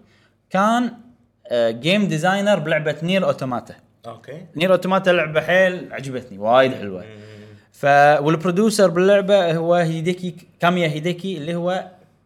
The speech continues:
Speaker 1: مؤلف شخصية ديفل ماي كراي ومخرج الأول جزء، ومؤلف شخصية بينيتا ومخرج أول جزء بينيتا.
Speaker 2: أوكي، أوكي.
Speaker 1: فالأسامي
Speaker 2: تيم قوي،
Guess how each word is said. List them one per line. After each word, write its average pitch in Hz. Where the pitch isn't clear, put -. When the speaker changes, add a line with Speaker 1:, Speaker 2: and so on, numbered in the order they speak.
Speaker 1:
مؤلف 196
شخصية 180
ديفل 165
ماي 160
كراي 160
ومخرج 156
الأول 151
جزء، 165
ومؤلف 214
شخصية 208
بينيتا 214
ومخرج 165
أول 165
جزء 156
بينيتا. 95
Speaker 2:
أوكي، 92
أوكي. 101
Speaker 1:
فالأسامي 170
Speaker 2:
تيم 269
قوي، 117